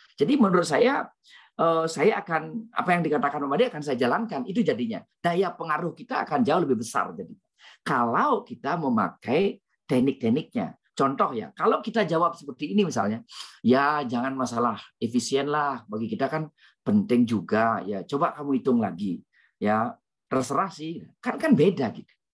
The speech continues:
Ya, beda. Jadi misal ya, misal, kalau saya misalnya bisa bilang begini, "Oke, training itu bukan masalah seberapa efisien.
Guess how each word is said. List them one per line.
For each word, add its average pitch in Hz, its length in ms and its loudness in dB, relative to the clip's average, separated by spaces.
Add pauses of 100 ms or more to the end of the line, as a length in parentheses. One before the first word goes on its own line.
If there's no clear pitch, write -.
(640)
Ya, 101 320 2 (320)
beda. - 480 -2 (560)
Jadi 147 400 2
misal 190 480 2
ya, - 80 -20
misal, 156 400 -2
kalau 127 160 -2
saya 147 320 2
misalnya 131 480 0 (320)
bisa 120 160 0
bilang 117 320 0
begini, 139 400 -2 (160)
"Oke, - 320 -6 (320)
training 226 560 2
itu 285 480 -2
bukan 175 480 2
masalah 147 480 -2
seberapa 123 640 -2
efisien. 113 560 -6